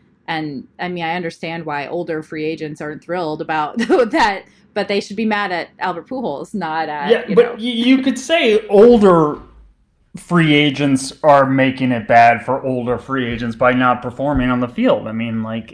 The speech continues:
Speaker 2: it, it, I just don't think we're gonna see,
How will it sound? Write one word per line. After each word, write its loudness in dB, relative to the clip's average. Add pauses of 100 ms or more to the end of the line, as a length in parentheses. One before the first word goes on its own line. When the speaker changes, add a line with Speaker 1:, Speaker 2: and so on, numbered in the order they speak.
Speaker 2:
it, -14
it, -18
I 4
just 2
don't 6
think 0
we're -2
gonna -2
see, -6